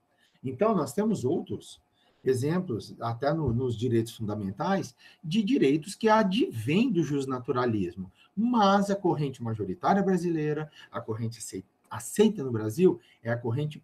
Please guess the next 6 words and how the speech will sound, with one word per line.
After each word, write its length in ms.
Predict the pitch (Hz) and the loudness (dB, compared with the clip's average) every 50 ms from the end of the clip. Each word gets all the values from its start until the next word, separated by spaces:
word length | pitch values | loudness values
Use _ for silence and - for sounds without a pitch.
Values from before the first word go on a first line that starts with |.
| _ _ _ | _ _ _
positivista, 1160 | 196 202 208 202 190 185 185 175 175 - - 202 170 123 117 107 95 - - - - - - _ _ _ _ _ _ _ _ _ _ | 6 8 8 8 4 2 -2 -6 -6 -6 -6 -6 -6 -4 -4 -6 -6 -6 -10 -16 -20 -20 -20 _ _ _ _ _ _ _ _ _ _
tá? 280 | 117 117 131 143 147 - - - _ _ | 0 0 0 0 -4 -10 -18 -20 _ _
É 80 | 98 110 | -6 -6
a 60 | 110 | -6
corrente 580 | - - 113 104 - - 143 143 - - - - _ _ _ _ _ - | -2 -4 -4 -4 -2 -4 -6 -6 -8 -12 -16 -18 _ _ _ _ _ 6
positivista. 1000 | 185 190 190 185 156 170 156 156 - 165 120 98 90 80 76 - - - - | 8 8 8 8 6 2 -4 -4 -4 -6 -4 -4 -6 -6 -8 -12 -16 -20 -20